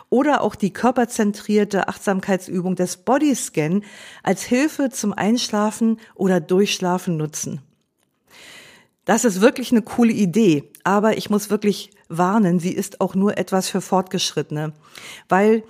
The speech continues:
nur bei Fortgeschrittenen ist der Geist klar und stark genug, um sich dem Kontext zu fügen, in dem die jeweilige Meditation durchgeführt wird.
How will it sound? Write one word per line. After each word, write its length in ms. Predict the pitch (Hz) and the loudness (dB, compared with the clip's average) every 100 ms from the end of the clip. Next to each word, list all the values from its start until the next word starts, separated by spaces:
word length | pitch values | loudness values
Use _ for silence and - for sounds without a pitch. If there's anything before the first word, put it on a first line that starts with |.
| - - - - _ _ _ _ _ _ _ - | -20 -20 -20 -20 _ _ _ _ _ _ _ 2
nur 100 | 240 | 4
bei 120 | 208 | 4
Fortgeschrittenen 1000 | 208 240 285 - 196 - 156 190 202 220 | 2 2 2 0 -2 -2 -2 0 2 2
ist 280 | - - - | 0 -2 0
der 120 | 180 | 0
Geist 540 | - 170 254 - - | 0 0 0 -2 -10
klar 400 | - 185 175 233 | -6 -2 2 0
und 140 | - 196 | 0 -2
stark 360 | - 180 233 | -2 0 0
genug, 480 | 233 180 202 311 - - - - - - | 0 0 2 0 -2 -18 -20 -20 -20 -2
um 180 | - 240 | 2 4
sich 240 | 226 233 - | 4 0 2
dem 280 | 196 185 - _ _ _ | 2 0 -4 _ _ _
Kontext 840 | - 240 294 349 - 175 - - - | -2 2 2 0 0 -2 -2 -8 -6
zu 100 | 175 | -6
fügen, 460 | - 233 262 254 | 2 4 4 4
in 160 | - 202 | 2 2
dem 240 | 226 240 | 4 4
die 160 | 190 185 | 2 2
jeweilige 640 | 185 226 226 226 220 220 | 2 2 2 2 2 2
Meditation 880 | 214 196 - 190 175 - 185 208 180 | 0 -2 -2 -4 -4 -2 2 2 4
durchgeführt 800 | 196 202 - 190 - 165 135 - | 4 4 0 -6 -2 -2 -2 -4
wird. 300 | 156 - | -8 -8